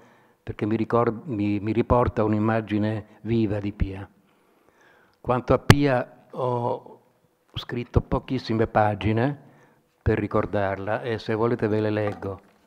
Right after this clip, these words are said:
Accolgo volentieri l'invito a parlare di Pia Vivarelli, con piacere e anche con una certa emozione. Infatti per me parlare di Pia è come parlare di una parente.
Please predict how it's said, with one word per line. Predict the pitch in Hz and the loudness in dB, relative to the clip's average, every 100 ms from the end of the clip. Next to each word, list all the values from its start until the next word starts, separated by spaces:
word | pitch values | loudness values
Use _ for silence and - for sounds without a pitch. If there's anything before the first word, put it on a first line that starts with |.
| _ _ _ _ - _ | _ _ _ _ -20 _
Accolgo | - 123 - 139 127 | -8 -2 0 2 4
volentieri | 123 123 123 139 131 | 2 2 0 0 0
l'invito | 117 113 117 113 | 0 0 2 2
a | |
parlare | - 107 107 107 | 2 2 2 0
di | 101 | -4
Pia | 110 101 | -2 -4
Vivarelli, | 101 104 98 92 92 92 92 _ _ _ - _ - | -4 -4 -6 -8 -12 -16 -20 _ _ _ -20 _ -2
con | 120 110 | -2 0
piacere | 123 120 147 143 120 | 0 2 2 4 4
e | |
anche | 117 123 120 | 2 0 -4
con | 117 | -2
una | 113 117 | -2 -4
certa | - 127 120 | -4 -4 -2
emozione. | 107 107 101 - 98 92 98 98 - _ _ _ _ _ _ - | -4 -4 -8 -10 -12 -10 -14 -16 -20 _ _ _ _ _ _ -6
Infatti | 113 - 143 - 120 | -4 -2 -2 0 0
per | 127 123 | 0 2
me | 113 107 | 2 0
parlare | 101 110 113 127 117 | 0 -2 2 2 2
di | 110 | 0
Pia | 107 139 139 139 | -4 -2 0 0
è | 202 131 | -4 -4
come | 123 120 | -2 -2
parlare | 113 120 123 127 | -2 -2 0 2
di | 117 | 2
una | 107 107 | 2 0
parente. | 110 107 101 87 101 - 95 | 0 0 -2 -6 -14 -14 -18